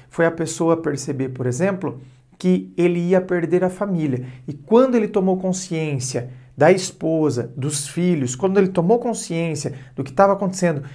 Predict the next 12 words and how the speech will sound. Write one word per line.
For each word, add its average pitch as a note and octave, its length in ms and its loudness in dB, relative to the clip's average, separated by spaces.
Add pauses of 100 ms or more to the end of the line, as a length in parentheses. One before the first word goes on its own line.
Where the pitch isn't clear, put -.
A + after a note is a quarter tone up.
(120)
que - 80 -4
os - 160 -4
filhos A3 280 -2
estavam F#3 340 0
olhando F#3 340 4
pra E3+ 160 0
ele F#3 160 4
com F#3 160 -4
um - 20 2
olhar F#3 240 4
de E3 220 -2
medo, D3+ 960 -2